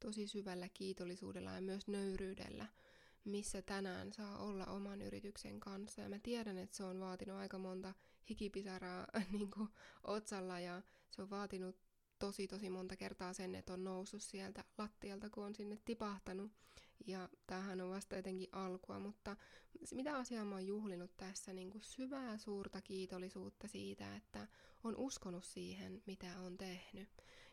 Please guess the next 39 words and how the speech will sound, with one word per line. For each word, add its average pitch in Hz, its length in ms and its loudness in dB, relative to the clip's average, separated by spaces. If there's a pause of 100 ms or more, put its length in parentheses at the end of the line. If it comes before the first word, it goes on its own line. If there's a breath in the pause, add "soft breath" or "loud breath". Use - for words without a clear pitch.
Ja 190 320 0
se - 120 -4
on 214 100 2
sellainen 220 360 2
syvä 247 340 2
luotto 196 380 2
ja 185 120 0
usko, 190 380 -2
mikä 185 240 -2
mullakin 185 420 -2
on 185 140 0
ollut 185 200 -2
aika 190 220 -2
nuoresta 196 520 0
asti, 202 320 -4
että - 320 -10
m-, 208 240 -4
mun 226 180 2
kuuluu 220 340 2
tehdä 190 300 -2 (100)
tätä. 214 240 -6 (380 loud breath)
Tää 208 140 2
on 214 140 2
se 220 100 -2
mun 202 220 2
elämän 190 380 0
tehtävä 202 480 -2
ja 190 80 0
tätä 214 280 2
varten 202 300 0
mä 185 100 0
oon 190 120 2
niinku 196 300 0
syntynyt, 202 540 2
tätä 196 200 0
varten 190 280 2
mä 185 140 2
oon 202 360 2
täällä. 196 400 -4